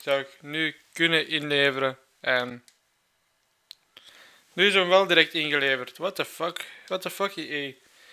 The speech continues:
Fix jullie servers gewoon. En wat krijgen we uit de player pick? Eh,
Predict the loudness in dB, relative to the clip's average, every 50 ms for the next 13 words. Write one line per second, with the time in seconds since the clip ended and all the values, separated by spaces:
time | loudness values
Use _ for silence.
0 | -20 _ _ _ -10 -6 -4 -2 0 0 -2 -2 -2 -4 -4 -4 -4 -4 -6 -8
1 | -10 -10 -12 -10 -8 -8 -8 -10 -10 -14 -18 -20 -20 -20 -20 _ _ _ _ _
2 | _ _ _ _ _ _ _ -20 -20 -20 -20 _ _ -20 -20 -20 -20 -20 -20 -20
3 | -20 _ _ 0 2 2 2 4 6 6 6 6 6 2 2 0 -6 -4 -4 -2
4 | 0 0 -2 -2 -4 -6 -6 -6 -6 -8 -6 -4 -2 0 0 2 2 2 0 0
5 | -2